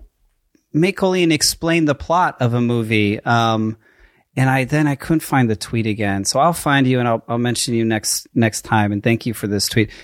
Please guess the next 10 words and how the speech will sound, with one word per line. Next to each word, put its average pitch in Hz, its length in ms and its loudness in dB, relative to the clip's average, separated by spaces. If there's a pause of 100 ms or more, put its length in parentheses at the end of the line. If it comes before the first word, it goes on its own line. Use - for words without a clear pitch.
'cause 139 120 0
I 139 160 0
thought 98 340 -6 (840)
it 156 120 0
was 127 140 2
a 127 60 -2
very 165 240 2
funny 135 260 0
idea. 120 360 0
So, 131 360 0